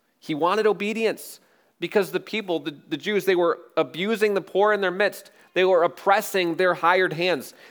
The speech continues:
They were taking advantage of the weak. They were enslaving the underprivileged. They were hoarding food for themselves while their brother or sister was going hungry. They were refusing to care for those who didn't have homes.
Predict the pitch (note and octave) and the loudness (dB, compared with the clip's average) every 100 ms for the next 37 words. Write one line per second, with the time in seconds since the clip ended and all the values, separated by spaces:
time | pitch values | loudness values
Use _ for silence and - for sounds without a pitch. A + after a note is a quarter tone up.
0 | - F3 F#3 G#3 G3+ G3 F3+ D3 F#3+ G3+ | 0 2 2 2 0 0 -2 0 0 0
1 | D#3+ D#3 D#3+ F#3 - - _ E3 F3+ F#3 | -4 -6 0 -2 -2 -20 _ 0 2 2
2 | E3+ D#3+ - E3+ G3+ G3+ F#3 D#3+ E3 E3+ | 0 -2 -6 2 2 2 -2 -2 -2 -2
3 | - F3 F3 D3+ A#2 - E3+ E3+ D3+ F#3 | -2 -4 -2 -2 -4 -4 0 0 2 2
4 | G#3+ G#3 F3 - G#3+ - F#3+ E3 C#3+ F#3+ | 4 4 -2 -4 -4 -2 -4 -4 0 2
5 | F#3 C#3 - - - E3+ E3+ E3 F3 F3+ | 2 0 -10 -16 -2 2 2 4 2 2
6 | E3+ G3+ F#3 - E3 D#3+ E3+ E3+ D3+ F3 | 0 -2 -4 -2 -2 0 0 0 0 -2
7 | D#3 C3+ - - E3+ E3+ F3 D#3 D#3 F#3 | 0 -4 -6 -6 0 2 2 2 -2 -6
8 | G#3+ G3 E3+ D3 C#3+ _ - D#3+ - F3 | -6 -4 -4 -6 -12 _ -8 -8 -2 0
9 | F3+ F3 D#3+ E3 D3+ C3 - _ - D#3+ | 0 0 0 2 2 -2 -16 _ -6 -2
10 | F3 E3 D#3+ C#3+ C#3+ E3 D3+ A#2 - | 0 0 0 0 0 0 0 -4 -14